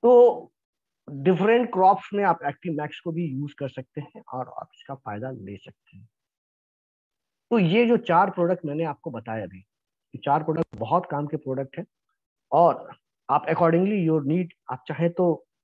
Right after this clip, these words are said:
खुद यूज़ करें, अपने घर में आपने खेत लगाया हुआ है, घर में गमला रखा हुआ है, वहाँ खुद यूज़ कर सकते हैं, या नहीं तो अगर आप चाहें तो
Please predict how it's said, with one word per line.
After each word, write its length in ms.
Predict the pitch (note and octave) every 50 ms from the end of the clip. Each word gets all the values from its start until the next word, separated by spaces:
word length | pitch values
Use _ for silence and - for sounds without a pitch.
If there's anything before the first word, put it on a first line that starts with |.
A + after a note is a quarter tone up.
| _ _
खुद 120 | - D#3 D3+
यूज़ 240 | D#3 E3 F3 E3+ F3
करें, 220 | F3 E3 E3+ F3+
अपने 220 | D#3 - - C#3+
घर 180 | A2+ C3 C3+ C#3+
में 120 | D3 D3
आपने 200 | C#3+ C#3 - D3
खेत 220 | C#3 - - C3+ - C#3
लगाया 260 | C#3 B2+ C3+ C3+ C3+
हुआ 200 | C3+ C3+ C3+ C#3
है, 100 | C#3 C3+ - _ _ _ _ _ _ _ _ _ _ _
घर 140 | A#2 A2+ B2
में 220 | B2+ B2+ C3 A#2
गमला 260 | A#2+ B2 B2 B2+ C#3 C3
रखा 220 | C3+ B2+ - C#3
हुआ 180 | C3 B2+ C3+ C#3
है, 60 | C3
वहाँ 180 | C3+ C#3+ D#3
खुद 180 | D3+ - A#3 A#3 A3
यूज़ 200 | E3 D#3 D3+ -
कर 120 | D3+ C#3
सकते 320 | B2 - C3+ - _ - F#3
हैं, 60 | G3+ G3
या 300 | E3 C#3+ E3 G#3+ B3+ C4+
नहीं 180 | A3+ F#3 E3+
तो 180 | E3+ F#3 F3 D#3
अगर 140 | D3 D#3 D3+
आप 100 | C#3 - _
चाहें 220 | - B2+ C3+ D#3+ - - _ _ _ _ _ _ _ _ _ _ _ _ _ _ _
तो 560 | C#3 C#3 C#3 C3+ C3+ C3 B2 A#2+ - - -